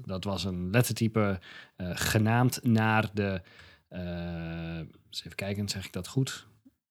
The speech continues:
De, ik wil zeggen,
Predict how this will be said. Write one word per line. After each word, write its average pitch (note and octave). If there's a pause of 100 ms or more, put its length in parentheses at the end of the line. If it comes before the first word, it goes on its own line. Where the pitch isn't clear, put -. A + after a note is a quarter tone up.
(320)
De, F2+ (680)
ik F2
wil F2+
zeggen, F#2